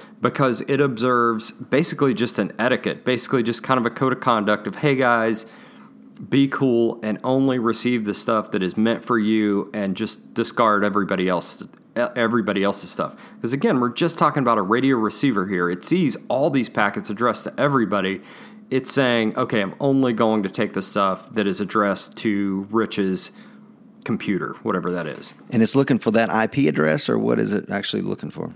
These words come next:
Speaker 1: Well, so, y-, yeah, basically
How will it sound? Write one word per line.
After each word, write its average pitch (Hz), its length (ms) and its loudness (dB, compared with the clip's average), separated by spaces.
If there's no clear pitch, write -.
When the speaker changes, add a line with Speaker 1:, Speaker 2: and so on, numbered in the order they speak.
Speaker 1:
Well, 208 300 4
so, 175 500 4
y-, 180 220 4
yeah, 143 260 4
basically 139 800 4